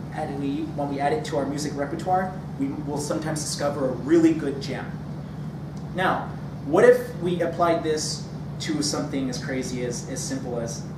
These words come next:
what food meal you're gonna eat, where you're gonna travel next, what you're gonna study, where you're going to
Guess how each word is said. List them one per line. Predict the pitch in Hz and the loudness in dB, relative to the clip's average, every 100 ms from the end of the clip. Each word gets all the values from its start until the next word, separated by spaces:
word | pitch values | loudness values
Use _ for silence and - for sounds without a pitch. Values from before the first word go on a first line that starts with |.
| - - | -8 -6
what | - - | -6 -6
food | 143 143 | -6 -4
meal | 151 190 | -2 -2
you're | 131 | -2
gonna | - | -4
eat, | - - - - - 113 | -6 -8 -8 -8 -8 -6
where | 120 | -6
you're | 123 | -4
gonna | 120 | -4
travel | 131 123 120 | -2 -2 -2
next, | 135 - - - | -4 -6 -8 -8
what | 131 131 | -6 -4
you're | 139 | -2
gonna | 131 | -2
study, | - 247 175 - - - - - 123 | -2 -2 -2 -4 -8 -8 -8 -8 -4
where | 135 151 160 156 147 139 | 0 2 2 0 -4 -2
you're | 139 | -2
going | 139 135 - | 0 -2 -2
to | - | -4